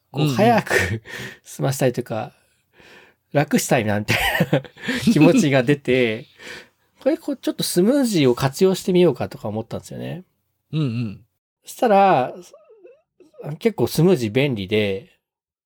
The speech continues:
Speaker 1: あの、結構ボスの時って、あとちょっとのところでやられたりすると、あの、一からやり直しじゃないですか。
Speaker 2: はいはい。
Speaker 1: これね、す-、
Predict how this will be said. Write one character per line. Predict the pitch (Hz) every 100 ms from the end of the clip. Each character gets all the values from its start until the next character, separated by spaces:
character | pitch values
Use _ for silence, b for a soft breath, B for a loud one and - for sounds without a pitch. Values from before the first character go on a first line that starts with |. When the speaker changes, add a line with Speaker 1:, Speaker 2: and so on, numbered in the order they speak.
| _ _ -
Speaker 1:
あ | 110
の、 | 107 104
結 | 185 180
構 |
ボ | 127 208
ス | 262 285
の | 165
時 | 147 139
っ | -
て、 | - 139 127 123
あ | 226
と | 294
ち | 240 277
ょ |
っ | -
と | -
の | 180
と | 165
こ | 214
ろ | 127
で |
や | 117 131
ら |
れ | 156
た | 156 165
り | 123
す | 120
る | 110
と、 | 127 123 107 107 - B B B B B B B
あ | - 127
の、 | 123 120
一 | 180 -
か | 392
ら | 151
や | 131
り | 180
直 | 226
し | - 233 214 214 190
じ |
ゃ | 175
な |
い | 104
で |
す | 147
か。 |
Speaker 2:
は | 170
い | 120
は | 131
い。 | 117 - - _
Speaker 1:
こ | -
れ | 160
ね、 | 156
す-、 | 131